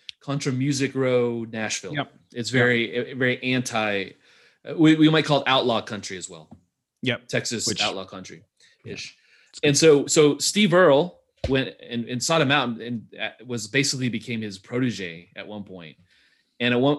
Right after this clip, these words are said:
Speaker 1: point, he, he was talking to s-, to Townes Van Zandt about, "Okay, how do I become a great songwriter?" And, and Townes Van Zandt said,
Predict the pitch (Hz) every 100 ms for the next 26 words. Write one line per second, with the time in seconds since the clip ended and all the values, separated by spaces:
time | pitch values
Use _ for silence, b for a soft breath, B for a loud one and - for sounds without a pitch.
0 | 135 131 143 131 120 123 113 - 139 135
1 | 127 110 - - - 117 107 98 117 104
2 | 107 104 101 - 117 135 135 123 110 117
3 | 104 107 110 101 - _ _ _ _ -
4 | - 131 127 104 98 98 95 107 101 101
5 | 101 95 113 104 98 98 87 - 98 82